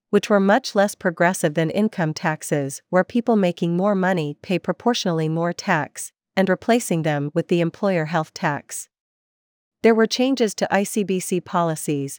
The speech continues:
that got the Crown Corporation's finances back in order and saw rebates sent to drivers,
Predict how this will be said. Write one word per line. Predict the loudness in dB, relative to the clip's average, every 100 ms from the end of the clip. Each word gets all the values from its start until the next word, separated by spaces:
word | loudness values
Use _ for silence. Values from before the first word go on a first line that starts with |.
| _
that | -2
got | 2 0
the | 0
Crown | -2 0 2
Corporation's | 0 -2 0 0 0 -4 -6 -4
finances | -2 0 -2 -2 -6 -6 _
back | 0 0 0
in | 0
order | 0 0 -4 -6 -4
and | -2
saw | 0 0
rebates | 0 2 0 0
sent | -4 -4 -4
to | -4
drivers, | 0 0 0 -4 -6 -14